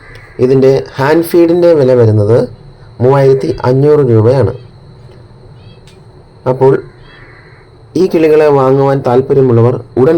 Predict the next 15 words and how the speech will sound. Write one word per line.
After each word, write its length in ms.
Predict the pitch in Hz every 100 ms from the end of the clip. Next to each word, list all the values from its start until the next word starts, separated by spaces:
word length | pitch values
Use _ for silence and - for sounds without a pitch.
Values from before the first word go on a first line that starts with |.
| 143
തന്നെ 200 | 131 131 131
സ്ക്രീനിൽ 420 | - 135 143 151
കാണുന്ന 260 | 147 139 135 127
നമ്പറിൽ 320 | 120 123 127
വിളിച്ച് 320 | 113 107 - 131 127 -
ഓർഡർ 200 | 123 135 143 - - - -
പ്ലേസ് 320 | 123 131 -
ചെയ്യേണ്ടതാണ്. 480 | 113 107 135 120 87 - - - - - - - - - - - - - - - - - - - - - - - - - 143
ഇപ്പോൾ 160 | 185 180
നിങ്ങൾ 160 | 175 165
കണ്ടുകൊണ്ടിരിക്കുന്നത് 640 | 151 147 139 131 117 120 131
ലവ് 160 | 131 139
ബേർഡിൻ്റെ 440 | 151 - 139 123 135 - 127
ഒരു 140 | 131 139 - - - - - - - - - - - 143
നല്ല 180 | 147